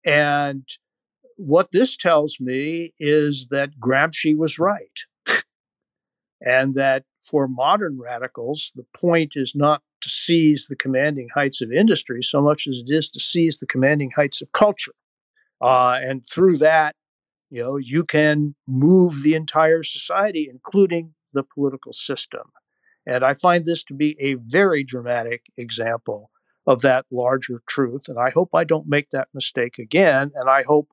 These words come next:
all of us will function as a kind of early warning system, since people like us tend to spend more time thinking about what happens on, on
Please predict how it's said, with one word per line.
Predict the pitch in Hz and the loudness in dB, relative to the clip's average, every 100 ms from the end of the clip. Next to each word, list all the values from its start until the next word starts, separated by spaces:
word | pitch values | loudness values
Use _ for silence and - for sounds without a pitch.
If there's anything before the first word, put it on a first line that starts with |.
| - | 0
all | 151 196 214 | 4 4 4
of | 139 110 | -2 -14
us | 117 - - _ _ _ _ _ _ - | -18 -16 -18 _ _ _ _ _ _ -6
will | 135 160 151 | 2 4 4
function | 160 160 - 156 | 2 -2 -2 -2
as | 147 | -2
a | 139 | -4
kind | - 156 147 147 139 | -4 0 2 0 -4
of | 156 143 131 - | 0 0 0 2
early | 175 180 156 135 | 6 6 6 2
warning | 117 135 180 196 139 110 - | 0 0 4 2 0 -14 -18
system, | - - 117 - - _ _ _ _ _ | -12 -10 -10 -14 -20 _ _ _ _ _
since | - - 135 123 - - - | -12 -4 -4 -4 -14 -14 -12
people | - 156 127 123 | -4 -2 0 -2
like | 123 123 - | -2 -4 0
us | 123 123 - | -2 -2 -8
tend | - 131 117 | -8 -10 -8
to | |
spend | 120 - 117 113 | -8 -4 -4 0
more | 113 117 | 0 0
time | - 120 117 113 - _ - - | 2 2 2 -2 -10 _ -20 -8
thinking | - 151 131 127 117 110 | 0 0 0 -6 -8 -4
about | 113 117 120 | -2 0 0
what | 117 | -4
happens | 123 113 - 117 - | -2 -2 -4 -12 -12
on, | 120 120 _ | -14 -18 _
on | 117 117 | -12 -10